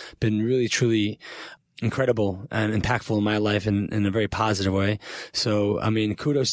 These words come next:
to you. And it takes such bravery 'cause, again, you've, you've, you're, you're living a life. You are a news reporter for a local news station back in Florida for so long. And now to say, "I'm putting all my eggs in one basket and I'm gonna go and, and, you know, take a risk with this." It's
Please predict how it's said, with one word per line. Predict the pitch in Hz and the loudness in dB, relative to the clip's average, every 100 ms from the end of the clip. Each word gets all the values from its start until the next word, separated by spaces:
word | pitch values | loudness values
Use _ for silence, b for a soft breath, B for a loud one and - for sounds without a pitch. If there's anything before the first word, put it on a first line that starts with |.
| - | 0
to | |
you. | 131 | 0
And | 139 107 | 0 0
it | 107 | 0
takes | - 143 | 0 0
such | - 131 | 0 0
bravery | 101 139 143 117 | 0 0 2 0
'cause, | 101 110 | 0 0
again, | 110 117 135 | 0 0 0
you've, | 113 127 - | 0 -2 -4
you've, | 127 113 117 | -6 -6 -6
you're, | 127 127 120 107 | -2 0 0 -2
you're | 120 139 | -2 0
living | 123 143 143 | 0 0 0
a | 127 | 0
life. | 123 139 107 127 | 2 0 0 0
You | 127 | 2
are | 117 110 B B B | 2 0 B B B
a | 123 | -2
news | 127 151 | 0 0
reporter | 135 123 | 2 2
for | 110 120 | 2 0
a | |
local | 123 120 110 | 0 0 0
news | 143 | 0
station | - 110 - 104 101 | 0 0 0 0 0
back | 110 113 | 0 0
in | 104 | -2
Florida | - 156 135 | -2 0 0
for | 104 | 0
so | 95 127 | 0 0
long. | 117 147 127 | 0 0 0
And | 110 | 0
now | 123 123 | 2 0
to | - 110 | 0 0
say, | - 117 | 2 0
"I'm | 107 | 0
putting | - 123 | 0 0
all | |
my | 120 | 0
eggs | 113 123 113 | 0 0 0
in | |
one | 127 | 0
basket | 113 104 104 - 107 - B B B - | 2 0 0 0 0 -2 B B B -4
and | 110 | 0
I'm | 101 | 2
gonna | 104 | 2
go | 98 110 113 | 2 2 2
and, | 110 113 113 | 2 2 2
and, | 113 107 107 113 - _ _ | 2 0 0 -2 -6 _ _
you | - | -2
know, | 110 | 2
take | - 113 | 2 2
a | |
risk | 120 147 | 2 2
with | 123 - | 2 4
this." | 98 - | 2 2
It's | 110 101 - | 0 -2 -2